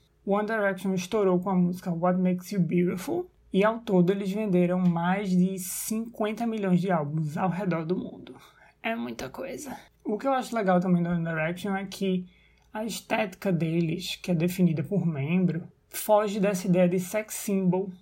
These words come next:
que a gente viu ali nos anos noventa. Nos anos noventa, os meninos do N sync e dos Backstreet Boys apareciam sem camisa, sensualizando. One Direction não, eles tinham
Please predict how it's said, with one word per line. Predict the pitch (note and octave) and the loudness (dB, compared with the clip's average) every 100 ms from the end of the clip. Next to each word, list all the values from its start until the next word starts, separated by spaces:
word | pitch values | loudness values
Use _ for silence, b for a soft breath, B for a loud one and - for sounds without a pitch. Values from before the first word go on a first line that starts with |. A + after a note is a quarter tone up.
| _ _ _ _ | _ _ _ _
que | - F#3+ F#3 | -2 2 4
a | F3+ | 4
gente | F#3 F#3 F#3+ | 2 0 0
viu | F3 F#3 | 2 2
ali | F#3+ F3+ F3 | 2 2 2
nos | F#3 | 2
anos | F3+ F3 | 2 2
noventa. | G3 A#3+ F3+ D3+ - - b b b b | 0 -2 -2 -6 -10 -20 b b b b
Nos | F#3+ F#3 | 2 4
anos | F3+ F3 | 4 2
noventa, | G3 F3 F#3 G#3 G3 F#3+ F3+ | 0 0 0 0 -2 0 0
os | D#3+ | 0
meninos | F#3+ F3 E3+ D#3 | 2 2 0 -2
do | |
N | F3 F#3 | 0 0
sync | - G3 F3+ | 0 0 2
e | |
dos | F3 F3 | 2 0
Backstreet | E3+ E3+ F3+ G3 D#3 | -2 -4 -4 -4 -4
Boys | D3+ C#3+ C#3+ | -4 -4 -4
apareciam | E3+ F3+ E3+ F#3 F3 | -2 0 0 0 0
sem | F#3 | -2
camisa, | F3+ A3+ A#3 C4 A#3+ G3 E3+ E3+ | -4 -4 -2 -2 0 2 2 0
sensualizando. | D3 G3+ F3+ G3+ F3+ F#3+ A#3 G3 A#3 A#3+ A3 G3 B B B | -4 -2 -2 0 -2 -2 -4 -6 -6 -6 -6 -8 B B B
One | D4 D4+ C#4+ | -2 2 2
Direction | C#4+ C#4+ - D#4 | 2 0 0 2
não, | C#4 A3 G3+ | 4 2 2
eles | F#3+ F#3 F3+ | 0 0 -2
tinham | G#3+ G#3+ G#3+ | -6 -6 -8